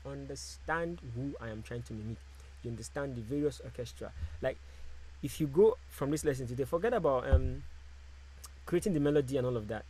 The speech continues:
If you go from this lesson and you go study the orchestra and you understand the orchestra, understand the instrument and what roles they play, yeah,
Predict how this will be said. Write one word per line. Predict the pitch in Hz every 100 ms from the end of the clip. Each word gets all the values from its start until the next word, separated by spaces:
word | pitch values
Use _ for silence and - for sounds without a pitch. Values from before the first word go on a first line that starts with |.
| -
If | 123 -
you |
go | 123 175 202 190
from | - 127
this | 139
lesson | 123 120 113 101 - - - - - -
and | 127
you | 123
go | 156
study | - 147
the | 127
orchestra | 117 117 - 113
and | 117
you |
understand | 117 117 - - 151 131
the |
orchestra, | 117 117 113
understand | 117 113 - 156 147
the | -
instrument | 143 131 - 117 101 - - - - - - - - - -
and | 123
what | 127 127 151 - - 123 135
roles | 143 127 107
they |
play, | 110 - 120 101 - - - - -
yeah, | -